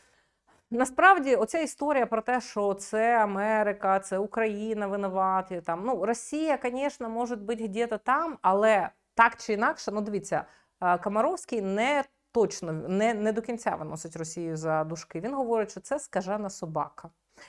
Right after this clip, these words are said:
Він говорить, що скажена собака, але наша відповідальність, що ми її дражнили, а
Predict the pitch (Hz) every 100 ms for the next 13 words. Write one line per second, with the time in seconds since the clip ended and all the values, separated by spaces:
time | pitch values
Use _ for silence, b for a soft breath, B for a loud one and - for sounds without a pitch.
0 | B 202 214 208 196 - - 190 196 185
1 | - 185 339 - 240 185 190 240 269 208
2 | - 185 175 190 226 302 247 - 190 190
3 | 175 170 175 170 254 330 214 180 170